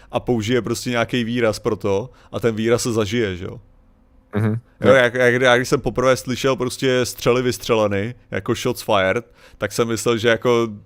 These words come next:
Speaker 1: že mi prostě cringem slezou nehty, ale,
Speaker 2: Mhm.
Speaker 1: ale prostě potom jsem si na to zvykl, jako že prostě někdo řekne střely vystřeleny, jako furt mi to zní blbě, ale jako už jsem si na to zvykl, takže podle mě, jako když prostě,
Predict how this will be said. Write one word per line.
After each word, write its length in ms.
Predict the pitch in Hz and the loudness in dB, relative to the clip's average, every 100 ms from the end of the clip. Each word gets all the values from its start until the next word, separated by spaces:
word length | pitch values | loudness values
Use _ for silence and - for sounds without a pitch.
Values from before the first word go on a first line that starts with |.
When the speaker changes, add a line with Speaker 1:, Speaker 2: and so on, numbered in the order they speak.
| - | -14
Speaker 1:
že 160 | 123 120 | -6 -2
mi 160 | 120 | -2
prostě 280 | 110 107 139 - | -4 -6 -6 -4
cringem 360 | 117 110 127 | -4 -2 -4
slezou 380 | 113 120 110 127 | -2 -2 0 0
nehty, 460 | 120 113 - 98 131 - _ _ - _ _ - | -2 -4 -6 -6 -6 -14 _ _ -20 _ _ -4
ale, 440 | 113 120 117 117 | 2 4 6 6
Speaker 2:
Mhm. 80 | 117 | 6
Speaker 1:
ale 200 | 127 127 | 2 2
prostě 240 | 120 120 131 | 0 -2 -2
potom 220 | 123 127 | 0 -2
jsem 160 | 127 123 | 0 0
si 100 | 135 | 2
na 100 | 120 | 2
to 120 | 139 | 0
zvykl, 380 | 113 131 - 113 | 0 -2 0 0
jako 180 | 104 117 | 0 -2
že 100 | 107 | -4
prostě 240 | 113 - | -6 -4
někdo 160 | 110 104 | -2 -2
řekne 260 | 110 104 | -4 -4
střely 340 | 104 - 117 107 | -6 -4 -4 -2
vystřeleny, 520 | 101 104 123 104 98 | -4 -6 -2 -2 -2
jako 260 | 98 98 104 | -4 -6 -8
furt 320 | 101 - 123 | -8 -6 -4
mi 80 | 151 | -2
to 100 | 156 | -2
zní 160 | 131 | -4
blbě, 420 | 117 117 113 113 113 | -2 0 2 4 4
ale 180 | 117 | 4
jako 180 | 113 131 | 2 0
už 140 | 117 113 | -6 -4
jsem 120 | 131 | -2
si 100 | 135 | 0
na 100 | 123 | 2
to 120 | 135 | 0
zvykl, 480 | 107 131 - 104 117 - - - - | 0 -2 0 -4 -4 -10 -20 -20 -8
takže 200 | 117 120 | -4 -4
podle 300 | 110 135 160 | 0 2 2
mě, 380 | 110 107 127 139 - _ | 2 0 0 -4 -14 _
jako 220 | 117 110 | -6 -2
když 160 | 127 127 | -2 -2
prostě, 280 | 160 180 | 0 0